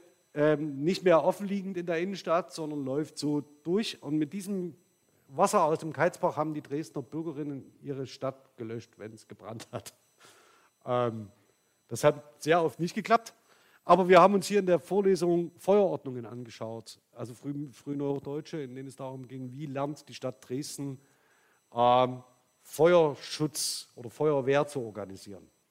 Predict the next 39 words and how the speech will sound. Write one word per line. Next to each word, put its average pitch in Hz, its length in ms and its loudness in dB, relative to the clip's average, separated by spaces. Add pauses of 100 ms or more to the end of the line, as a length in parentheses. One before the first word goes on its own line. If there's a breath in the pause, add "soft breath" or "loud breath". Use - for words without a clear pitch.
(100)
Das 113 240 -12
ist, 139 180 -10
liegt 139 320 -12
nicht 160 140 -6
so 165 100 -6
nahe, 139 340 0
wie 139 60 -6
man 127 140 -6
das 117 120 -12
denkt, 156 300 -8
und 117 80 -14
es 113 140 -20
gelingt 151 280 -12
auch 117 260 -12 (520)
manchmal 117 480 -10
sehr, 123 160 -2
sehr 110 140 -6
schlecht. 160 320 -8 (880 soft breath)
Ähm, 143 240 6
und 143 100 -4
es 147 80 -2
braucht 147 300 2
wirklich 160 220 -6
tatsächlich 147 360 -4
hundert 147 280 -4
Jahre, 135 380 0
ehe 120 140 -8
man 131 180 -6
so 135 100 -4
eine 131 280 -4
Textsorte 147 480 -4
hat, 127 220 -2
die 127 60 -12
man 120 260 -10
von - 180 -12
außen 135 460 -6 (560)
kommend 139 340 0
auch 117 220 -4
versteht. - 560 -8